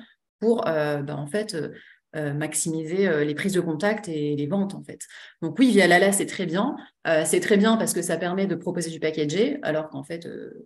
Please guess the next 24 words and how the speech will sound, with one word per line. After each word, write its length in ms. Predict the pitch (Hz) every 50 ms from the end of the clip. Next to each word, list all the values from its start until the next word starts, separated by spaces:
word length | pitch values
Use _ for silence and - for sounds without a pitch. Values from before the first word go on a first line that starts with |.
| _ _
sans 260 | - - 175 165 160 160
avoir 220 | 151 151 170 143
à 80 | 135 -
créer 180 | - 180 170
d'agence 280 | 151 151 147 147 147 147
voyage, 380 | 147 165 226 285 302 240 - -
ça 160 | - - 151
s'entend. 340 | 143 - 175 175 - 262 - - 202 - - - -
<laughs> 840 | 196 196 180 - - - - - - - - 156 294 269 - _ -
Et 180 | 170 170 160
puis, 320 | 139 - - 214 226 240 214
euh, 80 | 170
maintenant, 300 | 151 151 156 - 208 226
c'est 160 | 226 - 196
vrai 160 | 160 165 208 226
qu'ils 340 | - - 190 - 185 165 151
développent 340 | 165 180 180 202 208 180 175
beaucoup 180 | 180 170 -
la 140 | - 190 165
plateforme 420 | 175 175 - - - 202 208 214
sur 200 | 202 - 196 196
ce 100 | - -
côté, 440 | 170 170 170 160 165 - 185 185 185 180
euh, 80 | 165